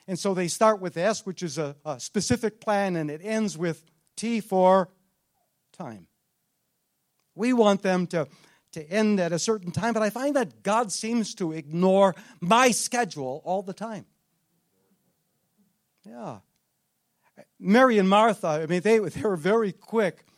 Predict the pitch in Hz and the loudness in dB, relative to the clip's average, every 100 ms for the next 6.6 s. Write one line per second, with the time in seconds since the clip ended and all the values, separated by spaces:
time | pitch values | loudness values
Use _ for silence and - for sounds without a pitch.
0 | _ _ _ 170 175 180 175 180 160 139 | _ _ _ -2 2 0 -2 -4 -4 -4
1 | _ _ _ - 160 - - 269 254 240 | _ _ _ -14 -8 0 2 4 2 0
2 | - _ 190 233 254 247 202 208 185 185 | -8 _ 6 10 10 8 0 -6 -6 -4
3 | 190 160 123 - - 175 196 180 - 170 | -4 -4 -10 -10 -8 -4 -4 -4 -2 -2
4 | 151 - 190 208 202 160 156 - 185 180 | -2 4 4 6 2 -2 -6 -6 -6 -6
5 | 156 175 160 143 214 208 147 135 135 139 | -4 0 0 0 -2 -2 -4 -4 -4 -4
6 | 147 156 165 175 - | -4 -6 -10 -12 -12